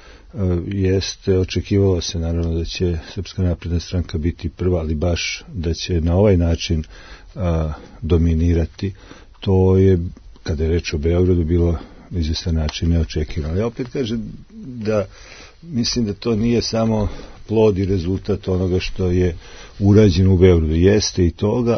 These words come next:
ali je, ja mislim, jedan širi kontekst tu važan, jer se na ovaj način zapravo i birači u Beogradu su podržali, kao i birači u Srbiji, gde je taj procenat i šezdeset posto, a, politiku, ovo očekuje se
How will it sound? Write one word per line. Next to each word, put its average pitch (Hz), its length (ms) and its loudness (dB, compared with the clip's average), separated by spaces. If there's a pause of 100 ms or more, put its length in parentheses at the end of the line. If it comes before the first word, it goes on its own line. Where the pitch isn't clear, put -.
ali 110 280 4
je, 104 160 4 (340)
ja 120 100 2
mislim, 110 280 2
jedan 110 160 4
širi 104 380 8
kontekst - 720 2
tu 101 140 2
važan, 95 520 4
jer 101 220 6
se 98 380 4 (400)
na 90 160 6
ovaj 110 200 10
način 92 440 4
zapravo 95 640 4 (240)
i 92 120 2
birači 92 520 4
u 90 40 2
Beogradu 92 400 2
su - 180 -4
podržali, 87 640 4
kao 82 260 -2
i 85 60 2
birači 85 460 0
u 80 40 -2
Srbiji, 87 360 2
gde 78 140 0
je 78 100 0 (240)
taj 78 140 -6
procenat 80 560 -10
i 76 40 -10
šezdeset 85 640 -4
posto, 85 380 -6 (480)
a, 92 260 -2 (240)
politiku, 110 640 4
ovo 95 140 4
očekuje 120 560 4
se 90 240 -2